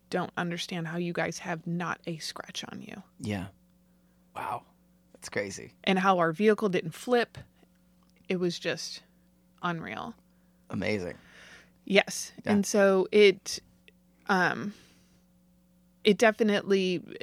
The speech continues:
Speaker 1: the angels, whatever you wanna refer to it, have, have been there to save my butt more than once.
Speaker 2: <laughs> The guardian spirits, if you will.
Speaker 1: Yeah,
Speaker 2: The
Speaker 1: they were
Speaker 2: guardian
Speaker 1: like,
Speaker 2: ghost.
Speaker 1: "No, you're not getting out of here like that."
Speaker 2: Yeah, cool. Very cool. That's
Speaker 1: Yeah.
Speaker 2: awesome.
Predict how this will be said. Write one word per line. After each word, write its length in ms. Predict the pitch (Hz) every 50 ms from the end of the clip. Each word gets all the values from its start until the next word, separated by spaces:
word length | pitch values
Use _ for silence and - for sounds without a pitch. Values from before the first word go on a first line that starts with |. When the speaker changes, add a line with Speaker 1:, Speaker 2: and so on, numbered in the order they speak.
| - - -
Speaker 1:
the 200 | 196 180 214 -
angels, 680 | 214 208 214 208 220 208 202 196 185 - - - - _ _ _ _ - - - - - - _ -
whatever 400 | - 196 208 214 214 208 196 208
you 120 | 208 208
wanna 220 | 196 196 190 185
refer 340 | 180 185 190 - - 202 190
to 140 | 180 - 208
it, 120 | 190 - -
have, 320 | 165 175 180 180 180 175 180 - -
have 220 | 185 180 185 180
been 200 | - 196 196 196
there 140 | 190 185 180
to 80 | 170 165
save 260 | - - 196 180 175
my 160 | 180 170 165
butt 280 | 170 - 160 147 - -
more 220 | - 180 170 160
than 120 | 160 160 156
once. 200 | - 160 151 123
Speaker 2:
<laughs> 80 | 135 143 139 127 - - 113 123 123 120 143 131
The 120 | 127 120
guardian 420 | 113 110 117 120 120 120 110 120 113
spirits, 560 | - - - 123 117 110 110 104 - - -
if 120 | 123 110 117
you 100 | 120 113
will. 260 | 110 104 101 101 98
Speaker 1:
Yeah, 200 | - 196 254 269
Speaker 2:
The 60 | 240 202 226
Speaker 1:
they 40 | 240
were 140 | 254 262 254
Speaker 2:
guardian 20 |
Speaker 1:
like, 160 | 247 214 208
Speaker 2:
ghost. 100 | - 220
Speaker 1:
"No, 220 | 226 233 240 233 226
you're 200 | 233 240 254 269
not 160 | 285 294 277
getting 200 | - 285 220 233
out 140 | 240 220 208
of 60 | 208
here 160 | 208 190 185 180
like 200 | 180 170 165 -
that." 200 | 165 117 - - - _ _
Speaker 2:
Yeah, 400 | - 127 139 135 139 127 98 95 98 - -
cool. 460 | - - 180 226 208 127 101 - 117 - - _ -
Very 220 | 131 147 156 135 -
cool. 320 | - 123 101 71 104 - _ _ _ _ -
That's 180 | 92 82 -
Speaker 1:
Yeah. 60 | 92 107
Speaker 2:
awesome. 360 | 120 113 - 80 71 -